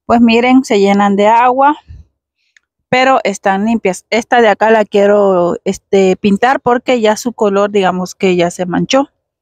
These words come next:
Y miren, miren, miren, miren. Estoy orgullosa porque todo lo que hemos hecho en este jardín durante este tiempo, pues se nota, miren,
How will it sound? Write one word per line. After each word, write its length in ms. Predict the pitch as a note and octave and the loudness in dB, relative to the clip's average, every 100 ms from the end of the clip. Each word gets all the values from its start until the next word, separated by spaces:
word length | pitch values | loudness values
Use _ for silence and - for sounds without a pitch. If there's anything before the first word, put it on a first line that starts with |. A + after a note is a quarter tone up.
| - _ _ | -20 _ _
Y 80 | A#3+ | 2
miren, 480 | B3 C4+ A3+ F#3+ G3+ | 4 2 0 -4 0
miren, 320 | A3+ C4 C4+ | 2 4 4
miren, 360 | B3+ B3 A#3+ A3 | 4 4 2 0
miren. 340 | F#3+ E3+ E3+ _ _ _ _ - | 0 -2 -6 _ _ _ _ -4
Estoy 440 | G#3+ - B3 C#4 - | -4 0 2 2 0
orgullosa 680 | A3+ G3 G3+ G#3+ A#3 C4+ B3+ | -2 0 2 2 2 0 -2
porque 680 | - A#3 A#3 A#3+ A#3+ A3+ - _ | -2 -2 0 0 0 0 -6 _
todo 240 | - A#3 B3 | -2 2 2
lo 160 | A#3 | 0
que 120 | A3+ | 0
hemos 240 | G#3+ A3 A3 | -2 0 0
hecho 240 | G3+ - | -2 -2
en 120 | G#3 | -2
este 200 | G3 - G#3+ | -2 -2 -2
jardín 440 | F#3+ F#3 G#3 A3 | -2 0 0 2
durante 540 | G#3 G3 F#3+ - F#3 - | 2 0 -2 -2 -2 -2
este 260 | F#3+ - | -2 -2
tiempo, 520 | G#3 G#3 G3 - A3 - - - - _ _ | 0 0 0 -2 -4 -4 -16 -20 -20 _ _
pues 260 | G#3 G3+ - | 0 0 0
se 380 | - - A3 G#3+ | -10 -6 0 2
nota, 440 | A3 G#3+ E3 F3+ - | 2 0 -6 -8 -6
miren, 340 | G#3+ A3 A#3 | 0 0 0